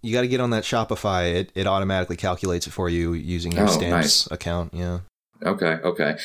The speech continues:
Speaker 2: I
Speaker 1: Yeah.
Speaker 2: just don't, like, have, I've thought about getting a stamps account, but I only have volume, like, volume, volume,
Speaker 1: It
Speaker 2: a couple times a year
Speaker 1: doesn't,
Speaker 2: when a
Speaker 1: yeah.
Speaker 2: book comes
Speaker 1: Well,
Speaker 2: out.
Speaker 1: I mean, the, I use, I don't, I mean, I have a Stamps account via sh-, the, um,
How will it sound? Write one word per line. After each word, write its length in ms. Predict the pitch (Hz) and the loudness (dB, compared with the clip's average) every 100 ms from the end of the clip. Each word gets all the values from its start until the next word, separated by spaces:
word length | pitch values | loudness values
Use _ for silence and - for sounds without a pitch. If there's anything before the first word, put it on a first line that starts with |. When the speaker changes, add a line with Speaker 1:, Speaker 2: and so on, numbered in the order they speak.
| - | -8
Speaker 2:
I 60 | - | 0
Speaker 1:
Yeah. 20 | |
Speaker 2:
just 240 | 165 220 - | 2 2 4
don't, 280 | 107 113 247 | 2 2 2
like, 280 | 98 90 - | 2 2 2
have, 480 | 98 98 92 85 - - - | 0 2 2 -2 -12 -20 -4
I've 140 | - | -2
thought 140 | - 147 | 0 2
about 200 | 135 92 | 2 2
getting 180 | 98 | 4
a 60 | 101 | 4
stamps 320 | - 107 107 | 4 4 4
account, 440 | 95 117 107 107 85 | 2 4 4 4 2
but 280 | 90 85 - - - - | 2 2 -2 -14 -16 -2
I 80 | 98 | 2
only 180 | 117 110 | 4 4
have 200 | 107 82 | 4 2
volume, 540 | 82 82 80 78 73 | 2 2 2 0 0
like, 360 | 76 76 73 - _ _ _ | 2 2 0 -8 _ _ _
volume, 500 | 92 90 90 95 92 | 0 2 4 4 4
volume, 580 | 95 92 95 98 98 104 | 4 4 4 4 4 2
Speaker 1:
It 140 | - 160 | 0 0
Speaker 2:
a 40 | |
couple 240 | - - - | 2 0 2
times 260 | - - | 4 4
a 60 | 156 | 4
year 140 | 147 | 4
Speaker 1:
doesn't, 80 | 104 | 4
Speaker 2:
when 100 | - | 4
a 20 | 120 | 2
Speaker 1:
yeah. 180 | 104 | 2
Speaker 2:
book 80 | 90 | 2
comes 180 | 87 - | 0 0
Speaker 1:
Well, 240 | - 180 170 | 4 4 4
Speaker 2:
out. 60 | |
Speaker 1:
I 60 | 175 | 4
mean, 220 | 180 165 - | 2 2 -2
the, 240 | 147 135 - 131 - | -4 -4 -4 -8 -2
I 160 | 139 190 | 2 4
use, 600 | 190 156 135 151 131 117 - | 2 -2 0 2 2 0 0
I 80 | |
don't, 220 | 165 160 131 | 2 2 0
I 60 | |
mean, 120 | 131 | 0
I 80 | 127 | 0
have 220 | 127 143 | 2 2
a 60 | 135 | 2
Stamps 260 | - 127 117 | 0 -2 -2
account 400 | 120 123 113 98 | -2 0 0 -2
via 480 | 98 110 110 107 101 | -2 0 2 2 0
sh-, 120 | - - | -4 -6
the, 280 | 98 98 95 | -2 0 0
um, 380 | 90 87 85 | 0 0 -4